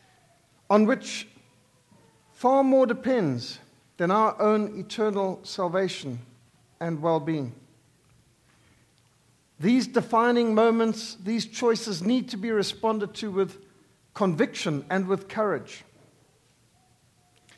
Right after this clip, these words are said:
Elijah stood alone. It was a defining moment on Mount Carmel, when conviction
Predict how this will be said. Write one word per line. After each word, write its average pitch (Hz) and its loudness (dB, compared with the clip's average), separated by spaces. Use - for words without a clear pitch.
Elijah 240 6
stood 220 -4
alone. 180 4
It 214 -2
was 233 2
a 214 0
defining 226 0
moment 220 2
on 190 0
Mount 190 -2
Carmel, 156 -4
when 220 6
conviction 208 -2